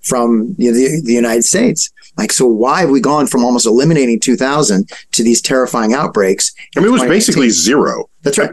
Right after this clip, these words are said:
Speaker 2: Basically
Speaker 1: It had flatlined.
Speaker 2: zero.
Speaker 1: It had flatlined.
Speaker 2: Right. Mm-hmm.
Speaker 1: And then thanks to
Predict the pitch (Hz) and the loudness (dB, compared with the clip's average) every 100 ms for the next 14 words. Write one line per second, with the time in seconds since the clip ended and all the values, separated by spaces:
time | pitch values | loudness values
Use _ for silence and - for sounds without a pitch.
0 | 110 165 208 165 127 147 196 127 110 82 | -2 0 0 0 2 0 2 2 2 0
1 | - 131 127 143 127 104 98 104 90 98 | 0 0 0 -2 -2 -4 0 0 0 0
2 | 92 127 127 123 123 113 123 117 - 123 | 2 0 0 0 0 0 0 -2 0 2
3 | 117 101 | 2 0